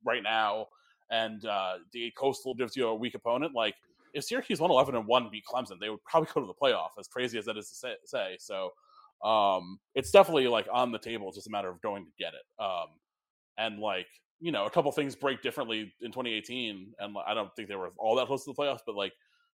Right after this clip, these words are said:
it, it, it's stupid to punt the, the opportunity for, like,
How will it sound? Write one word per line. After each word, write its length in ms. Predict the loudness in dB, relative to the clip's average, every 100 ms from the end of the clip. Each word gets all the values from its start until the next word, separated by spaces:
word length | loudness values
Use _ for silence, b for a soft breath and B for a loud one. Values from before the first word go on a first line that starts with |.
| _
it, 300 | -2 2 2
it, 20 | 4
it's 220 | 0 0
stupid 320 | -2 0 0 -2
to 60 |
punt 280 | 2 0 2
the, 100 | 0 0 0 -4
the 120 | -2
opportunity 560 | -4 -6 -14 -12 -12 -12
for, 100 | -6
like, 220 | -4 -4